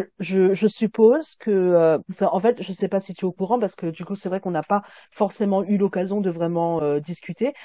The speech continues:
Euh, mais, euh, moi, l'orientation que je prends dans mon activité de thérapeute, euh, c'est d'accompagner des personnes qui sont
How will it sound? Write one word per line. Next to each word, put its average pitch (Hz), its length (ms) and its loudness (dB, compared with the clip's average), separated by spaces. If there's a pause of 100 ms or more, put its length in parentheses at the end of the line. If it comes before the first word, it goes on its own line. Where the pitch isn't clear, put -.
(280)
Euh, 170 320 2 (140)
mais, 202 380 4
euh, 165 500 4
moi, 202 240 6
l'orientation 196 600 2
que 208 100 -4
je 180 140 0
prends 214 340 0
dans 185 180 0
mon 165 160 -2
activité 175 580 -4
de 170 100 -6
thérapeute, 170 640 -2 (340)
euh, 165 260 4
c'est 208 280 2
d'accompagner 180 500 0
des 175 140 -2
personnes 190 340 -4
qui 180 120 -10
sont 165 220 -8